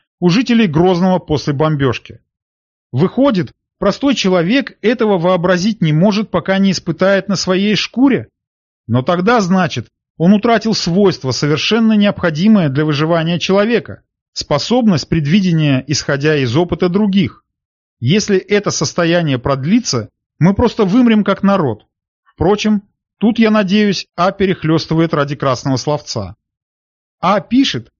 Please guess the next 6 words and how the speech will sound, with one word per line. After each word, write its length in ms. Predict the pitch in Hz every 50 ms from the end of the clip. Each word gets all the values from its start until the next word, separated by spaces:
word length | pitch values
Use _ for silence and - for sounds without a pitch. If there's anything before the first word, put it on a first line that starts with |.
| _ _ _
что 240 | _ - - - 185
мелочи 400 | 196 233 277 277 262 220 - -
напряжения 640 | 208 202 - 190 202 185 165 240 262 247 226 220
задавили 480 | 170 147 185 170 190 196 220 254 254 208
советского 540 | - - 165 151 147 135 - - 147 143 135
человека, 640 | - - 151 151 147 147 143 131 110 - 107 98